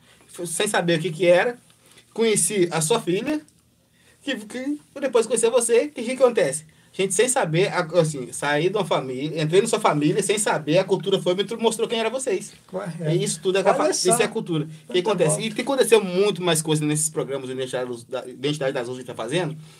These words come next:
Speaker 1: é que de pessoas próximas ligadas a gente, e, e tava lá, "Ah, você é parente de fulano e tal?" "Sim." "Ah, fulano, é minha irmã."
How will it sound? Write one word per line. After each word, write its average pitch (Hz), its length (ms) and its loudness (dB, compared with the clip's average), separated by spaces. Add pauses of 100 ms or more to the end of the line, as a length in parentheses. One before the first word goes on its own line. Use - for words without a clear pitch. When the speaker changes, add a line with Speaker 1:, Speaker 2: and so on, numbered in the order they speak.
(220)
Speaker 1:
é 175 100 2
que 156 280 -2 (160)
de 165 80 -4
pessoas 202 380 0
próximas 180 480 2
ligadas 185 400 2
a - 20 2
gente, 175 420 -4 (480)
e, 175 680 -4
e 160 100 -4
tava 214 300 6
lá, 202 260 2 (260)
"Ah, 285 160 6
você 233 220 2
é 247 40 6
parente 220 460 0
de 180 120 -14
fulano 196 200 0
e 156 40 -10
tal?" 220 200 -6 (160)
"Sim." 220 380 -10 (400)
"Ah, 233 240 0
fulano, 196 220 2
é 196 40 0
minha 247 120 0
irmã." 226 320 -2